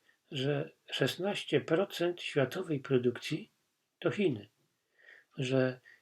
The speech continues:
siedem największych portów morskich na świecie to Chiny. No wtedy te, e, korytarze transportowe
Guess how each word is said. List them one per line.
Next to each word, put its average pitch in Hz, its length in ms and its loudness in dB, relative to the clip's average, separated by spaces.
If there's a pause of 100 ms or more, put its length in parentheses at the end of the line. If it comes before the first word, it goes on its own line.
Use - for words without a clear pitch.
siedem 185 640 2 (400)
największych 147 960 0
portów 185 460 4
morskich 139 680 0 (280)
na 151 120 -2
świecie 165 540 -4 (360)
to 143 340 4 (320)
Chiny. 131 420 0 (680)
No 143 120 -2
wtedy 143 520 0 (440)
te, 143 100 0
e, 139 500 -2 (140)
korytarze 135 520 2
transportowe 135 800 0